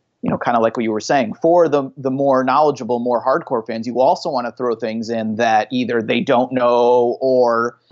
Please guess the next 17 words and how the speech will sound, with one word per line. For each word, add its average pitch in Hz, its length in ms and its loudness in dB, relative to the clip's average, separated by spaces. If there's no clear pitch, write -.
you 135 120 -2
know, 107 140 0
they're 160 160 4
the 156 160 4
only 190 300 2
ones 120 320 -4
who 127 120 -8
know, 113 400 -4
and 117 140 -8
you 127 80 -6
wanna 127 240 0
give 123 180 -4
them 117 200 -2
that, 110 400 -4
uh, 120 140 -4
kind 120 260 -2
of 107 180 -6